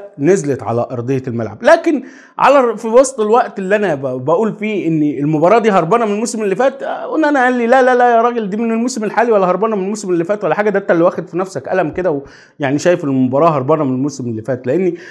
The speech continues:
الراجل يعني الباصة أولًا مش لدالو تمامًا، يعني ما أعرفش أنت كنت بتباصي لمين. آه، في ضغط من لاعبي شيفيلد واستغلوا الكورة، لكن الخطأ التاني بالنسبة لي في أونانا إن هو ما غطاش الزاوية بتاعته،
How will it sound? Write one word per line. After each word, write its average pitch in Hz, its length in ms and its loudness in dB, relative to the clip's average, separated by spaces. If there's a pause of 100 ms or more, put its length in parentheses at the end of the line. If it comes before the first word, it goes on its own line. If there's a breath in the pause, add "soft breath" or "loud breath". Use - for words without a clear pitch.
(200 loud breath)
الراجل 226 480 4
يعني 160 320 0
الباصة 226 540 4
أولًا 233 540 4
مش 202 300 -4
لدالو 233 420 2
تمامًا، 240 420 4
يعني 135 320 -4
ما 151 100 0
أعرفش 185 280 -2
أنت 175 120 -6
كنت 175 240 -6
بتباصي 185 420 0
لمين. 180 320 0 (320 loud breath)
آه، - 120 8
في 262 200 -2
ضغط 220 300 -2
من 147 120 -4
لاعبي 139 500 -4
شيفيلد 160 420 -4
واستغلوا 151 500 0
الكورة، 233 300 4
لكن 247 260 2
الخطأ 277 440 2
التاني 233 340 0
بالنسبة 175 460 -2
لي 226 100 0
في 190 60 -6
أونانا 208 320 -2
إن 226 120 -2
هو 269 180 4
ما 254 80 0
غطاش 233 380 -2
الزاوية 226 400 0
بتاعته، 185 520 -2